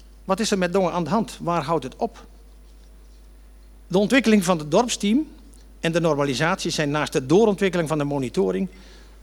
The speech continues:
op dit moment de juiste acties. Voor de Dongense V V D betekent dit meer focus op preventie,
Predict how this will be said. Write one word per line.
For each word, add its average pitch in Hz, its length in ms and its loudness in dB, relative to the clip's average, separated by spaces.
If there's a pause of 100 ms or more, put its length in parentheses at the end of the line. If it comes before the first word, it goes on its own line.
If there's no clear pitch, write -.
op 135 180 -2
dit 202 140 4
moment 165 280 0
de 135 100 -4
juiste 135 380 0
acties. - 520 -10 (2000)
Voor - 200 -4
de 147 60 -2
Dongense 190 300 2
V 190 160 4
V 180 340 6
D - 80 -10
betekent 151 380 -2
dit 135 180 0
meer 151 300 4
focus 180 360 2
op 160 80 -4
preventie, 143 560 -2